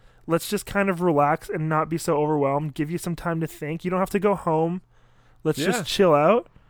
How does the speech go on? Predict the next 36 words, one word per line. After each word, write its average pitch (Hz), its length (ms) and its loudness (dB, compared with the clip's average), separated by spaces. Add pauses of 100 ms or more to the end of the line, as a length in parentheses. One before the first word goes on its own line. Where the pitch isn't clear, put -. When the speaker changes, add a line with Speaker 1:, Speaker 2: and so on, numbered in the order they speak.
(520)
Speaker 1:
then 165 220 0
see 190 220 -2
where 180 120 6
we're 170 140 4
at. 160 300 2 (1300)
Like, 143 200 -2 (220)
just, 233 180 -8 (160)
just 262 160 -6
take 277 160 -2
some 254 140 -4
time." - 360 -8 (520)
Speaker 2:
Right? 123 360 -2
Speaker 1:
You 190 80 2
know? 185 320 4
Speaker 2:
They 190 140 6
Speaker 1:
That's, 285 160 8
like, 339 80 8
Speaker 2:
needed 202 200 6
Speaker 1:
the 254 60 2
thing, 170 380 4
but 190 100 4
you 226 100 0
can't 247 280 -2
do 285 140 10
that 202 200 8
in 143 120 -2
this 123 120 -6
show. - 260 -6
Speaker 2:
You 160 140 6
don't 202 160 4
have 226 160 2
the 240 140 2
option 143 460 6
at 123 100 0
this 120 180 0
show, 110 460 2